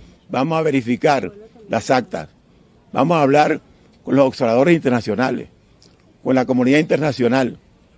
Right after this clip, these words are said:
que se designe un equipo, si es posible, para que verifique lo que cada uno tiene y los argumentos que defendemos. Eso es todo por Venezuela.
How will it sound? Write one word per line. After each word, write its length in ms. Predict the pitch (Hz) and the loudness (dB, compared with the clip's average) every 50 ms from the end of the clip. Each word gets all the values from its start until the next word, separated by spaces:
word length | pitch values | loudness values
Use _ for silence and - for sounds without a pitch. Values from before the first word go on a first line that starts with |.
| _ _ _ - _ - - - - | _ _ _ -20 _ -20 -20 -20 -14
que 100 | - 107 | -12 -6
se 100 | - 123 | -2 0
designe 380 | 110 117 113 - 143 143 185 180 | 0 0 0 0 0 0 0 0
un 100 | 175 135 | -2 -2
equipo, 360 | 123 - 185 165 127 151 120 | -2 0 0 0 0 -2 -4
si 100 | - 143 | -2 -2
es 80 | - | -4
posible, 520 | - 139 131 104 131 139 139 156 165 160 - - - - _ _ _ _ _ - | -2 -4 -4 0 0 0 0 0 -2 -4 -6 -10 -20 -20 _ _ _ _ _ -4
para 180 | 123 123 127 | 0 0 2
que 100 | 113 131 | 2 2
verifique 640 | 127 143 139 139 113 131 175 170 - 135 123 98 - _ _ _ _ _ _ _ - | 2 2 2 2 2 2 2 2 2 0 -2 -2 -4 _ _ _ _ _ _ _ -8
lo 100 | - 117 | -4 -2
que 120 | 123 120 | 0 0
cada 180 | - 131 135 135 | 2 2 4 4
uno 200 | 143 139 151 - | 4 2 0 0
tiene 420 | - 131 139 135 127 127 117 - - _ _ _ _ _ - | 2 4 4 4 4 2 0 -4 -8 _ _ _ _ _ -6
y 80 | - | -2
los 120 | 123 131 135 | 2 2 2
argumentos 520 | 127 127 131 123 139 147 143 135 147 120 | 4 2 2 2 2 0 0 -2 -2 -2
que 80 | - 117 | -2 -2
defendemos. 580 | 104 101 - 104 98 95 101 98 87 76 69 - - _ _ _ _ _ _ _ _ _ _ _ _ - | -4 -4 -4 -4 -4 -4 -4 -6 -8 -10 -14 -18 -20 _ _ _ _ _ _ _ _ _ _ _ _ -8
Eso 200 | - 127 - 139 | -8 -6 -4 -4
es 60 | 127 - | -4 0
todo 360 | - 160 143 131 113 82 - _ _ _ _ _ _ _ _ _ _ _ _ | 2 2 4 4 2 -2 -4 _ _ _ _ _ _ _ _ _ _ _ _
por 160 | - 107 113 | -2 -2 0
Venezuela. 560 | 110 104 104 95 - 120 107 98 80 71 76 | 0 0 -2 -4 -4 -2 -2 -2 -2 -6 -12